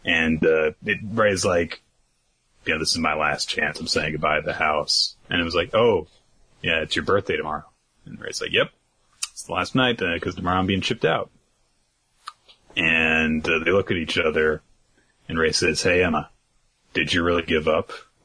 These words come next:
You haven't actually given up, right?"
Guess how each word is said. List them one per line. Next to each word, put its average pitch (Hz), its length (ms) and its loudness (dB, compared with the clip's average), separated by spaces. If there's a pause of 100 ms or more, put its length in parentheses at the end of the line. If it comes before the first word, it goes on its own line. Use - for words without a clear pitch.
(600)
You 82 140 -2
haven't 80 320 -2
actually 76 500 -2
given 73 320 -2
up, 76 260 -2
right?" - 460 -10